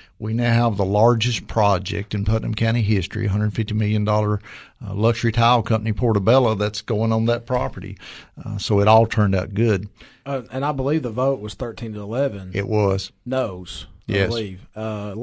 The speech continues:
Speaker 2: thirteen noes, eleven yeses. And I was a yes because, uh, one, I, I love the idea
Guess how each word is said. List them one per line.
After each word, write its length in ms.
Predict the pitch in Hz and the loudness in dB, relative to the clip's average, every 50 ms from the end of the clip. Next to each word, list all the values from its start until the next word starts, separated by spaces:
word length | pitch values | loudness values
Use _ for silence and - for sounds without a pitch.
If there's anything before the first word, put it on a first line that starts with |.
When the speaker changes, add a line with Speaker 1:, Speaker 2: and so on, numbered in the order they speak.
| - - | -10 -8
Speaker 2:
thirteen 340 | - 165 147 131 - 131 123 | -6 -4 -4 -2 -2 -4 -2
noes, 240 | 117 117 117 113 107 | -2 -2 -4 -4 -4
eleven 380 | 117 120 117 110 113 107 104 | -4 -6 -4 -4 -4 -6 -4
yeses. 480 | 104 113 117 113 - - 113 104 98 - - - _ _ _ _ - | -4 -4 -2 -2 -2 -4 -4 -4 -6 -8 -12 -18 _ _ _ _ -8
And 300 | - 117 120 123 117 110 _ _ - - | -6 -4 -4 -4 -6 -8 _ _ -12 -6
I 140 | 120 123 135 | -2 0 0
was 140 | 147 135 | 0 0
a 60 | 156 147 | 0 0
yes 460 | 139 139 131 131 139 - - - - _ _ _ _ _ _ _ - | 2 2 2 2 0 -2 -6 -12 -14 _ _ _ _ _ _ _ -14
because, 560 | 123 107 - 135 127 120 120 110 104 - - - - | -12 -8 -6 -4 -4 -4 -6 -8 -10 -12 -12 -14 -16
uh, 160 | 101 95 90 | -14 -14 -14
one, 380 | 92 110 131 139 147 147 143 135 | -12 -8 -6 -4 -4 -4 -2 -2
I, 140 | 127 131 131 | -2 -2 -4
I 180 | 123 - 120 | -4 -4 -4
love 260 | 123 127 135 131 127 | -2 0 0 0 -2
the 60 | 117 113 | -4 -4
idea 560 | 123 123 123 117 120 117 113 110 107 104 | -2 -2 -2 -2 -2 -2 -2 -2 -4 -6